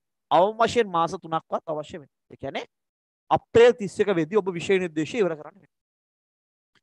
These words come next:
හැබැයි ඔබට දැන් පේනවා ඇති ඔබ විෂය නිර්දේශය ගත්තට පස්සේ ඉන්න තැන. හරි. එතකොට දැන් මේ වැඩේට අපි ඔබ දන්නවා මං හිතන්නේ තව කොරෝනා රැලි එන්න පුළුවන්, පාසල් වහන්න පුළුවන්.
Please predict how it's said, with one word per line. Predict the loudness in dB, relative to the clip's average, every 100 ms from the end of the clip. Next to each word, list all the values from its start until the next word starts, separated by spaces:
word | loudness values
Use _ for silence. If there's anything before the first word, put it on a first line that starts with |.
| _ _ -4
හැබැයි | 2 2 2 -10
ඔබට | -4 -2 0
දැන් | 0 2
පේනවා | 0 2 -2
ඇති | -2
ඔබ | 0 2 2 0
විෂය | 0 0
නිර්දේශය | 0 -2 -4 -4 -6
ගත්තට | -6 -6 -8
පස්සේ | -8 -8
ඉන්න | -10 -12
තැන. | -14 _ _ _ _ _ _ _ -14
හරි. | -14 _ _ _
එතකොට | -2 0 0
දැන් | -2
මේ | 0 2
වැඩේට | 2 2 0
අපි | 0 -2 -2 _ _ _ -4
ඔබ | 4
දන්නවා | 4 2 -4 -4 _ _ -10
මං | -4
හිතන්නේ | -6 -2
තව | -2 -2
කොරෝනා | -10 -4 -4
රැලි | -2 -4
එන්න | -2 -4
පුළුවන්, | -2 -2
පාසල් | -2 -4 -8
වහන්න | -4 -4 -2
පුළුවන්. | -6 -2